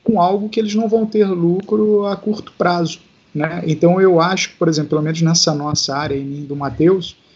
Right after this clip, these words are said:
eu acho que tem que haver sim um, um, um financiamento público, né? Pra que a gente consiga até otimizar esses, esses nossos processos, né? Porque no momento muitos deles ainda estão caros, como qualquer processo que você tá implementando, como qualquer processo que você começa a estudar,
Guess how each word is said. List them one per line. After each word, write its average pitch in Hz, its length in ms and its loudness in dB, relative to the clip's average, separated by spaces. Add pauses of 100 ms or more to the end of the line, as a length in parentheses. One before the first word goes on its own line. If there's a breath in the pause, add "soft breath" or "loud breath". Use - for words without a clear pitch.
(180)
eu 147 60 -4
acho 160 160 -2
que - 80 -16
tem 202 180 0
que 220 120 0
haver 185 600 4
sim 180 400 0
um, 180 100 -4
um, 165 500 0
um 151 40 -6
financiamento 170 840 0
público, 170 440 0
né? 147 220 -6 (440 soft breath)
Pra 147 140 0
que 175 460 4
a 160 120 6
gente 170 240 2
consiga 170 1040 0 (460)
até 170 180 0
otimizar 240 560 0
esses, - 240 -2
esses - 280 -4
nossos 180 340 -4
processos, 170 800 -2
né? 165 200 -8
Porque 143 280 -2
no 165 100 0
momento 175 480 2
muitos 175 320 -2
deles 156 280 0
ainda 196 280 4
estão 175 300 0
caros, 170 420 0
como 156 180 -6
qualquer 170 360 0
processo 165 540 0
que 170 60 -12
você 156 280 -2
tá 156 180 -8
implementando, 160 800 -2
como 147 200 -8
qualquer 165 540 0
processo 160 400 2
que - 60 -4
você 170 80 -4
começa 160 420 -2
a - 20 -4
estudar, 190 520 -2